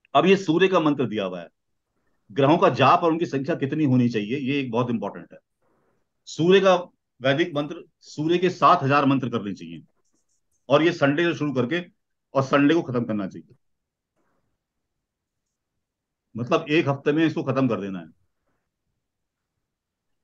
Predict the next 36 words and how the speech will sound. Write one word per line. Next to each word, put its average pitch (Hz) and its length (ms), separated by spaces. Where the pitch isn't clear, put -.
और 147 160
ये 175 140
जाप 139 340
संख्या 160 380
जब 180 240
पूरी 151 220
हो 143 160
जाए 107 260
तब 156 120
इस 151 120
मंत्र 139 220
का 147 120
हवन 127 300
भी 139 100
करवाना 92 340
है 82 100
आप। 78 120
और 139 140
अगर 160 140
हवन 139 300
नहीं 185 120
करवाते 139 400
तो 165 120
दस 151 200
परसेंट 156 320
extra 117 300
यानी 123 200
सात 123 240
सौ 151 160
मंत्रों 131 280
का 123 60
जाप 110 360
और 120 180
कर 104 120
लेना 87 240
चाहिए। 78 200